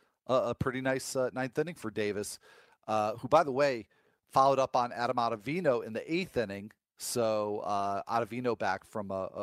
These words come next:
a brief illness, did give up a run in the eighth, but Davis came in and essentially shut the Dodgers down. So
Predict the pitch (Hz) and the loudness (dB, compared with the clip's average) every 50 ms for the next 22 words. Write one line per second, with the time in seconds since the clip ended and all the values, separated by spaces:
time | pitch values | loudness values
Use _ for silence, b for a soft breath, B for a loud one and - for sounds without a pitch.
0 | - - 98 98 107 107 104 - - - 117 135 143 131 107 98 104 - - - | -8 -8 -10 -10 -8 -10 -10 -10 -10 -4 -2 -2 0 0 -4 -6 -6 -8 -10 -12
1 | - b b b b b b b - 131 127 - 131 131 120 123 117 - 117 104 | -14 b b b b b b b 0 0 0 0 0 0 2 0 0 0 -4 -6
2 | 101 101 117 123 123 117 120 123 - 101 113 107 98 - - - 131 143 131 113 | -4 -2 0 0 0 -2 -4 -8 -10 -12 -10 -10 -10 -10 -8 -6 -4 -4 -4 -4
3 | 107 - - 98 - 110 107 107 117 - - - 123 120 120 127 135 131 123 107 | -6 -8 -10 -6 -4 -4 -4 -4 -4 -8 -6 -6 -6 -4 -2 -4 -4 -4 -4 -6
4 | 101 101 - _ _ _ _ _ _ - - - 131 151 - - 117 107 - - | -8 -10 -16 _ _ _ _ _ _ -6 -4 -4 -4 -4 -6 -8 -8 -8 -4 -4
5 | 120 - - 110 110 107 107 107 107 104 98 - 123 113 92 76 B B B B | -6 -6 -4 -4 -2 -2 -2 -2 -4 -8 -4 -2 -2 -2 -2 -4 B B B B
6 | B B - - 127 127 123 120 - | B B 0 2 4 4 4 2 -2